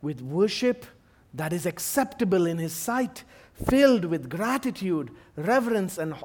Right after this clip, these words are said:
awe, with grateful hearts, and with reverent hearts. Well, what does that mean?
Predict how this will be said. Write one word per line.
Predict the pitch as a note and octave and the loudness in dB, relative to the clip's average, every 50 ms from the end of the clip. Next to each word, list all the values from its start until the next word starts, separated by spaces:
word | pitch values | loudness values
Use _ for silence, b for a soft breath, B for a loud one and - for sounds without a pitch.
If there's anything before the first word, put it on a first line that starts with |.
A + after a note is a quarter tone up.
| - | -2
awe, | - G#3 A#3 A#3 G#3+ G3+ E3+ C#3+ B2+ - B B B B | 2 4 6 6 6 4 4 0 -4 -8 B B B B
with | D#3 E3 F3 C#3 | 2 2 2 2
grateful | B2+ D#3+ E3+ G#3+ C4 C#4 - - - B3+ B3 A#3 | 0 0 2 2 2 2 0 -4 -2 0 0 0
hearts, | - - G3+ G3+ G3+ G#3 - - - - - - - - _ _ _ _ _ _ _ _ _ _ _ _ _ _ _ _ _ _ _ _ _ _ - C3 | 0 -2 -4 -6 -6 -8 -10 -10 -12 -12 -12 -14 -16 -20 _ _ _ _ _ _ _ _ _ _ _ _ _ _ _ _ _ _ _ _ _ _ -14 -12
and | C#3 D3 | -10 -8
with | D3 C#3 C3+ C3 B2+ D3 E3 | -8 -8 -10 -10 -10 -8 -4
reverent | F#3+ G#3+ F#3+ G3 F3 E3 D3+ - | -2 -2 -2 -2 -4 -4 -6 -8
hearts. | - B2+ A#2 G#2 - - - - - - - - - - _ _ _ _ _ _ _ _ _ _ _ _ _ _ _ _ _ _ _ _ _ _ B B B B B B | -10 -12 -12 -12 -12 -14 -14 -14 -14 -14 -16 -16 -18 -20 _ _ _ _ _ _ _ _ _ _ _ _ _ _ _ _ _ _ _ _ _ _ B B B B B B
Well, | E3 E3 | -2 0
what | F#3 G#3 G#3+ | 0 2 0
does | A3 F3+ | 0 0
that | G#3+ G3 F3+ D#3+ | 0 0 0 0
mean? | D#3 D#3 D3+ C3+ A#2+ G2+ F2+ | -2 -4 -4 -6 -8 -12 -14